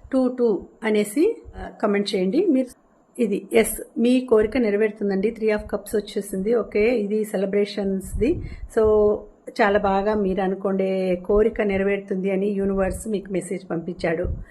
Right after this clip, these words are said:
చాలా సంతోషంగా, ఉమ్, పార్టీ చేసుకుంటారు, ఆనందంగా ఉంటారు. So ఇది నెంబర్ వన్ కార్డు. So మీరు ఏది అనుకున్నారనేది నాకు కామెంట్లో తెలియచేయండి, ఓకేనా?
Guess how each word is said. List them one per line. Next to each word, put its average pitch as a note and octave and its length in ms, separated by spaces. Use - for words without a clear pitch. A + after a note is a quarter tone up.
చాలా G3 440
సంతోషంగా, G3+ 920
ఉమ్, F#3 560
పార్టీ F3+ 400
చేసుకుంటారు, F#3 540
ఆనందంగా F#3 560
ఉంటారు. F3 480
So C#4 120
ఇది A3+ 160
నెంబర్ G3 300
వన్ F3+ 200
కార్డు. E3 300
So A#3 60
మీరు A3+ 140
ఏది A#3 720
అనుకున్నారనేది G#3+ 760
నాకు C4+ 260
కామెంట్లో A#3 600
తెలియచేయండి, F#3+ 560
ఓకేనా? A3+ 480